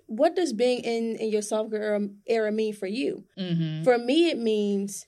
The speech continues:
Speaker 1: being able to feel my emotions
Speaker 2: Mm.
Speaker 1: and not be crucified for them.
Speaker 2: Mm.
Speaker 1: I can have my attitude. I can yell. I can scream. I can, most importantly,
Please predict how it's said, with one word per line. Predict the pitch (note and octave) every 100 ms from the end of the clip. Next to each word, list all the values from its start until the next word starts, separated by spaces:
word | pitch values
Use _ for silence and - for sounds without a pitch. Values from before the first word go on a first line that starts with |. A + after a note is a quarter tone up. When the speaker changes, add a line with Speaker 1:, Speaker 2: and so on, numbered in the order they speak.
| -
Speaker 1:
being | G#3+ A#3
able | A3+ G#3+
to | A#3
feel | G#3 A3 A3+ A3
my | G#3 G3
emotions | G3+ A3+ A#3+ G3 F#3 G3 G3
Speaker 2:
Mm. | F3 F3+ F#3 F#3 F3+ F3 E3 D#3 D3 C#3+ D3 D#3+ - _ -
Speaker 1:
and | B3 B3 A#3 A3+ A3 G#3+ G3+ _ _ _ -
not | A3 A3+ A#3+ C#4+
be | B3 A#3
crucified | - - D#4 E4 E4 A3 G3+ G3 F#3 -
for | - - A3
them. | A3 A3+ A#3+
Speaker 2:
Mm. | A#3 A#3 A3+ A3 G#3+ G3+ F#3 F3 - - B1 - - - - -
Speaker 1:
I | C4
can | C4+ A#3
have | C4 C#4 C4+
my | B3+ A3
attitude. | G#3+ G#3 G3+ G#3+ - G3+ F#3 -
I | A#3+ B3
can | - G#3+ G3+ G3
yell. | G3+ B3+ B3+ B3 B3 -
I | G#3+ A3
can | - G3
scream. | - - B3 B3 B3+ -
I | C4 C#4+
can, | - A3+ G#3+ G#3+ _ _ _
most | A#3 F4+ -
importantly, | C#4 C#4 D4+ C4+ A3